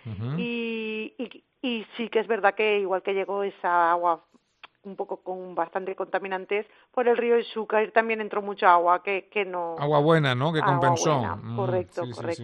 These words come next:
Speaker 1: sí, sí. Mm.
Speaker 2: Ahora sí, lo que estamos pendientes es, pues, en que en cuanto puedan, que, que, que intenten dar el aporte de agua que necesita la Albufera, porque no tenemos que olvidar que la Albufera, para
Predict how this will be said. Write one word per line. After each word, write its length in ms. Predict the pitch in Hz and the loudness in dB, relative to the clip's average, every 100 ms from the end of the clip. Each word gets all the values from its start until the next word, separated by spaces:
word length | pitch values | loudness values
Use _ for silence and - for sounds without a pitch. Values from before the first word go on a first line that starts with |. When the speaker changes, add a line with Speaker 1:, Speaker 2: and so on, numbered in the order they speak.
| 104 | -12
Speaker 1:
sí, 80 | 107 175 | -12 -14
sí. 60 | 202 | -14
Mm. 200 | 196 147 - | -16 -18 0
Speaker 2:
Ahora 300 | 214 214 214 - | 4 4 4 0
sí, 160 | 254 226 | -2 -2
lo 120 | 202 | -4
que 80 | 185 | -6
estamos 320 | - 196 196 | -8 -10 -6
pendientes 500 | 208 202 208 208 190 | -6 -4 -6 -6 -8
es, 80 | 202 - | -10 -12
pues, 160 | - 196 202 | -12 -10 -6
en 240 | 180 175 | -8 -6
que 640 | 180 175 170 165 170 175 | -2 0 0 0 -2 -4
en 140 | 185 185 | -8 -2
cuanto 320 | 185 180 170 | -2 -2 -6
puedan, 420 | 190 190 202 202 | -2 0 0 -4
que, 360 | - 175 170 160 | -8 -6 -6 -8
que, 300 | - 170 156 _ | -10 -10 -10 _
que 100 | 170 | -16
intenten 720 | 180 175 196 196 196 202 190 _ _ - - 220 | -14 -4 -4 -2 -4 -4 -6 _ _ -16 -16 2
dar 300 | 220 226 - | 6 6 6
el 140 | 220 214 | 2 4
aporte 340 | 208 233 240 | 4 0 2
de 140 | 233 226 | 4 6
agua 260 | 226 220 | 6 6
que 80 | 202 | 0
necesita 440 | 185 190 - - | -8 -12 -8 0
la 80 | 196 | 0
Albufera, 400 | 190 185 214 220 | 0 -4 0 0
porque 180 | 233 - | 0 -8
no 80 | 196 | -8
tenemos 300 | 185 190 185 | -8 -8 -6
que 80 | 202 | -4
olvidar 340 | 196 190 190 | 0 2 2
que 80 | 190 | 2
la 80 | 185 | 2
Albufera, 680 | 180 185 - 190 190 185 185 | 0 -4 -4 -2 0 0 2
para 440 | 185 180 175 | 4 4 4